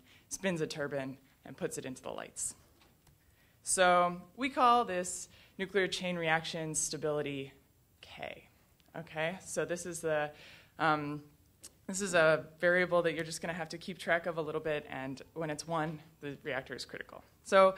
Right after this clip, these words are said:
at the end of this chain reaction, a whole bunch of isotopes are produced. So this graph is, uh, on the bottom axis, the, um, isotopic number there, and on the y-axis, you have the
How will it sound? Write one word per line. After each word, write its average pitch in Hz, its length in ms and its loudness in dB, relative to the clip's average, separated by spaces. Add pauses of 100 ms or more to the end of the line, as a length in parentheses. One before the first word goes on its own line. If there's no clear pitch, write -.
(520)
at 233 120 4
the 285 120 4
end 339 300 4
of 233 140 0
this 196 180 4
chain 180 300 0
reaction, 156 640 -2 (200)
a - 40 -14
whole 269 200 0
bunch 269 200 -2
of 170 80 -4
isotopes 147 500 -8
are 139 60 -10
produced. - 500 -14
So 160 320 -2 (320)
this 339 240 2
graph 147 420 2 (220)
is, 160 420 0 (160)
uh, 160 320 2 (120)
on 165 320 -4
the 160 60 -6
bottom 202 300 4
axis, 254 600 0
the, 156 340 -8
um, 143 420 -8
isotopic 190 640 -4
number 185 240 -4
there, 190 380 4
and 160 340 -4 (300)
on 165 180 2
the 151 100 2
y-axis, 151 960 0
you 160 100 -10
have 139 180 -2
the 135 120 -4